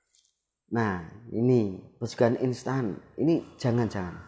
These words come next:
Itu adalah akun, ya,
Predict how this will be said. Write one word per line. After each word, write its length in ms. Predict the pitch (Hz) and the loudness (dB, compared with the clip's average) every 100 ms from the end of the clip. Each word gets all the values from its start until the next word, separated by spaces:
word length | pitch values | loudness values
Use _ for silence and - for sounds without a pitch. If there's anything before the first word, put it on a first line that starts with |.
| - _ _ _ _ _ _ _ | -20 _ _ _ _ _ _ _
Itu 240 | 131 160 147 | 4 8 8
adalah 480 | 139 127 139 160 123 - _ _ _ _ _ _ _ _ _ _ | 8 6 6 4 -2 -16 _ _ _ _ _ _ _ _ _ _
akun, 720 | - 139 139 143 139 156 214 - - - | -2 -2 6 10 10 10 6 0 -14 -2
ya, 400 | 113 117 160 | 2 4 2